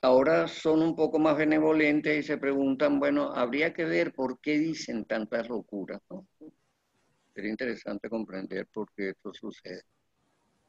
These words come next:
Pero bueno, es un mundo, repito, un universo muy delimitado y aparte.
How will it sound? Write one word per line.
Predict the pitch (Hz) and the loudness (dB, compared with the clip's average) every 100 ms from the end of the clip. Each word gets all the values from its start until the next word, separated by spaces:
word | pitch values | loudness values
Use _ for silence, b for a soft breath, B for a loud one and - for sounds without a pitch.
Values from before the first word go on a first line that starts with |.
| _ _ | _ _
Pero | 135 143 | 0 4
bueno, | 151 139 123 110 | 4 4 2 -6
es | 117 120 | -2 0
un | 127 131 | 2 2
mundo, | 131 123 120 | 2 2 0
repito, | 113 107 104 98 110 | -2 -4 -6 -8 -6
un | 107 | -4
universo | 107 104 101 95 - 98 95 87 - _ _ _ _ _ _ _ _ _ | -2 -2 -2 -6 -8 -8 -6 -8 -16 _ _ _ _ _ _ _ _ _
muy | 101 101 | -4 0
delimitado | 107 110 104 98 - 98 101 113 113 104 | 2 2 0 -2 -2 2 6 6 6 2
y | 90 | 0
aparte. | - 90 - | -2 -2 -4